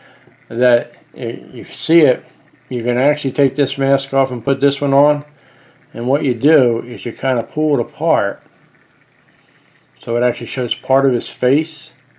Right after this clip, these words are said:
along with the two halves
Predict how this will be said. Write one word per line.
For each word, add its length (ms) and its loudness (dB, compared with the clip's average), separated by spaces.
along 760 0
with 120 -6
the 100 -8
two 200 -4
halves 680 -6